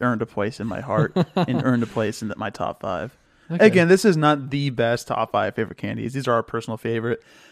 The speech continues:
Speaker 1: I feel like that doesn't need, need to be said beyond this point, but I'm gonna keep saying it anyway. <laughs>
Speaker 2: My number five is actually a tie. Is that allowed?
Speaker 1: Sure.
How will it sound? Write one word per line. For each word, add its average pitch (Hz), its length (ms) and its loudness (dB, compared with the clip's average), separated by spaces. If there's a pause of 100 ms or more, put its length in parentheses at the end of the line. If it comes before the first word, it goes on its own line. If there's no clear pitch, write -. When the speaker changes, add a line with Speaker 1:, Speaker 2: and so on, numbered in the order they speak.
(140)
Speaker 1:
I 135 120 0
feel 123 160 -2
like 120 160 -2 (180)
that 127 120 2
doesn't 120 200 2
need, 117 220 -6 (100)
need 123 200 -2
to 113 60 -8
be 113 60 -4
said 110 240 -4
beyond 110 260 -2
this 107 120 -6
point, 113 360 -8
but 113 300 -6 (220)
I'm 135 140 -4
gonna 117 180 -6
keep 117 180 -10
saying 110 220 -10
it 110 100 -6
anyway. 127 300 -10 (720)
<laughs> - 720 -20
Speaker 2:
My 147 160 2
number 208 220 2
five 156 200 2
is 143 80 -2
actually 139 320 -2
a 113 40 -8
tie. 117 360 -6
Is 113 140 -6
that 117 160 -4
allowed? 135 340 -4 (460)
Speaker 1:
Sure. - 280 -8